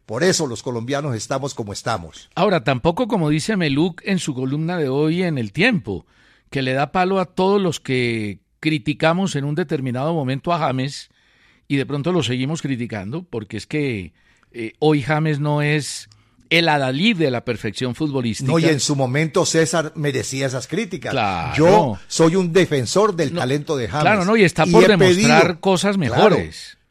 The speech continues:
Speaker 1: y he pedido
Speaker 2: Pero
Speaker 1: que le demos oportunidad, pero cuando estaba embarrándola había que darle duro y le dimos duro, además merecido. Ahora no vengamos a subirnos al carro de la victoria,
Speaker 2: No,
Speaker 1: pues.
Speaker 2: no, y además es que James tampoco hizo nada extraordinario como para decir que ya.
Speaker 1: Jugó bien,
Speaker 2: Entonces
Speaker 1: jugó
Speaker 2: jugó
Speaker 1: bien.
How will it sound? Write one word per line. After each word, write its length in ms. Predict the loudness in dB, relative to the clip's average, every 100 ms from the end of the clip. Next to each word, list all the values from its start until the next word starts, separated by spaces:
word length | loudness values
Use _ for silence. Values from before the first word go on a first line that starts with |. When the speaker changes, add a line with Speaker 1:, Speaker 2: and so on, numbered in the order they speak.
| _
Speaker 1:
y 140 | 0
he 80 | 2
pedido 500 | 2 2 2 2 2
Speaker 2:
Pero 60 | 2
Speaker 1:
que 80 | 0
le 80 | 0
demos 280 | -2 -2
oportunidad, 800 | -6 -6 -6 -4 -4 -2 -2 -2 -8 _
pero 240 | 0 0
cuando 440 | 0 -2 -2 -4 -4
estaba 320 | -4 -4 -2
embarrándola 760 | 0 0 2 2 2 2 2 0
había 280 | -4 -8 -8
que 100 | -4
darle 280 | -2 2 4
duro 260 | 4 2
y 60 | 0
le 100 | 2
dimos 320 | 2 0 0
duro, 380 | 2 2 2 -2 -6
además 500 | -4 -2 -2 -4 -6
merecido. 720 | -2 -2 -2 -6 -4 -4 -4 -14 _
Ahora 180 | -2 0
no 140 | 0
vengamos 380 | -2 -2 -2 -2
a 80 | -2
subirnos 360 | -2 -2 -2
al 100 | -6
carro 200 | -4 -4
de 60 | -4
la 60 |
victoria, 400 | -6 -8 -10 -8 0
Speaker 2:
No, 180 | 0
Speaker 1:
pues. 100 | 2
Speaker 2:
no, 160 | 2 2
y 80 | 4
además 340 | 4 2 0
es 140 | -2 -2
que 100 | 0
James 240 | 2 0
tampoco 380 | -2 -2 -2 -2
hizo 180 | -2 0
nada 140 | 0
extraordinario 760 | 0 -2 -4 -2 -2 0 0 0
como 180 | -2 -4
para 180 | -4
decir 400 | -2 -4 -2 -4
que 140 | -2 2
ya. 280 | 4 4 0
Speaker 1:
Jugó 240 | 0 4 4
bien, 300 | 6 4 4
Speaker 2:
Entonces 340 | 0 0 2
Speaker 1:
jugó 140 | 6 8
Speaker 2:
jugó 120 | 8
Speaker 1:
bien. 120 | 6